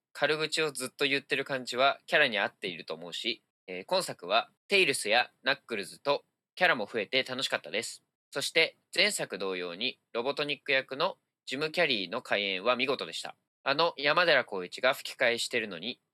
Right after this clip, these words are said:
ジム・キャリーの圧が強くて抑え、抑えきれていない印象でした。本作をもって俳優業からの引退を示唆しているジム・キャリーですが、非常に惜しい。えー、ラジオネーム、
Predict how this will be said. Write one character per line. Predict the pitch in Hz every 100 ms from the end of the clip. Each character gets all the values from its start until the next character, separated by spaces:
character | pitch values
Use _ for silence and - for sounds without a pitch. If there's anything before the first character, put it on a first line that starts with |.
| _ -
ジ | -
ム・ | 135 156
キ | 170
ャ |
リ | 135 98
ー |
の | 92
圧 | 117 107
が | 90
強 | - 123
く | -
て | -
抑 | 95 - 139
え、 | 135 - _
抑 | - - 165
え |
き | 156
れ | 170
て | 143 98
い |
な | 95
い | 110 104 110
印 | 107
象 | 120
で | 110
し | -
た。 | 92 - _ _ -
本 | 208
作 | 180 135 104
を | 92
も | 107
っ |
て | _ 120 113
俳 | - 143
優 | 156 160 156
業 | 123 110
か | 104
ら | 92
の | 107 127
引 | 120 107
退 | 120 113
を | 110
示 | -
唆 | 113
し | -
て | 92
い | 80
る | 117
ジ | 110
ム・ | 101
キ | 101 110
ャ |
リ | 90
ー |
で | 78
す | - -
が、 | 143 -
非 | - 110
常 | 147 156
に | 151 143
惜 |
し | 131 165
い。 | 135 _ _ _
え | 120 101 90 87 87
ー、 |
ラ | 120
ジ | 175
オ |
ネ | 185
ー | 160
ム、 | 98